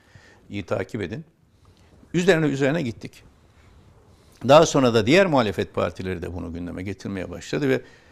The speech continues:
Cumhuriyet Halk Partisi'nin o afişleri indirilince bu Türkiye'nin gündemine bazen sansasyonel bir şey olmadan dikkat çekemiyorsunuz. En vahim hatayı da o afişleri indirerek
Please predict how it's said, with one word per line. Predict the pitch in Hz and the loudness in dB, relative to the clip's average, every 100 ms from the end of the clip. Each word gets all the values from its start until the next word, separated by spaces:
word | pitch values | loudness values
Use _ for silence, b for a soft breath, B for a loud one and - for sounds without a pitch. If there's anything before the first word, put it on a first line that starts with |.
| b _ - 120 | b _ -10 -2
Cumhuriyet | 131 127 123 | 2 2 4
Halk | 123 - | 2 2
Partisi'nin | 104 - 117 | 0 0 -4
o | 107 - - - - | -4 -4 -10 -10 -4
afişleri | 123 131 - 113 | -2 -2 -2 -2
indirilince | 131 165 131 110 107 151 | 0 0 0 0 0 -2
bu | 131 | -2
Türkiye'nin | 139 120 123 123 | -4 0 0 0
gündemine | 110 113 117 101 | 0 0 -2 2
bazen | 131 156 165 123 B B B | 4 4 2 -2 B B B
sansasyonel | - 139 143 - 143 156 165 151 | -2 0 0 0 -2 0 2 0
bir | |
şey | 127 151 | 0 0
olmadan | 175 156 123 | 2 2 0
dikkat | 117 - 120 | 0 2 0
çekemiyorsunuz. | 117 120 123 104 90 - 82 - - b b b b - | 0 0 0 0 -4 -8 -10 -12 -18 b b b b 0
En | 196 147 | 0 2
vahim | 117 113 | 0 0
hatayı | 123 - 147 | 0 2 2
da | 131 | 4
o | |
afişleri | 127 117 - - 120 | 2 2 0 0 2
indirerek | 117 139 151 127 | 0 2 2 0